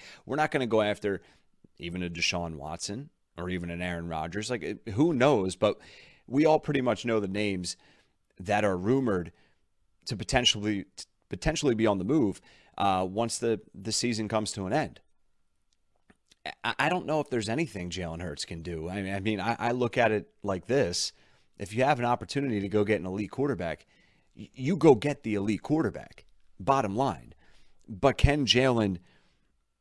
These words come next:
change the opinion of Howie Roseman and Jeffrey Lurie, the, the two people that matter, the only two opinions that really matter as it relates to Jalen Hurts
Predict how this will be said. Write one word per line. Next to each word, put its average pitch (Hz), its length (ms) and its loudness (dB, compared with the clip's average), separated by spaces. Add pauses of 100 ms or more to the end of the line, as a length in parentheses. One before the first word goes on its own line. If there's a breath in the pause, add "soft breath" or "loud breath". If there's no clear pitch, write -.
(360)
change 143 580 2
the 113 140 2
opinion 104 640 -2 (2250)
of 107 340 4 (100)
Howie 104 300 2
Roseman 92 460 -4
and 87 100 -6
Jeffrey 92 280 -6
Lurie, 107 260 2
the, 98 200 -2
the 98 120 -6
two 123 200 -2
people 101 320 -6
that 87 120 -6
matter, 78 340 -12 (180)
the 107 240 -8
only 139 400 0
two 107 380 2
opinions 90 640 -4 (300 soft breath)
that 98 200 -4
really 107 280 0
matter 87 460 -6 (540 soft breath)
as 104 200 0
it 110 80 -2
relates 98 360 -4
to 95 100 -8
Jalen 92 380 -6
Hurts 87 380 -8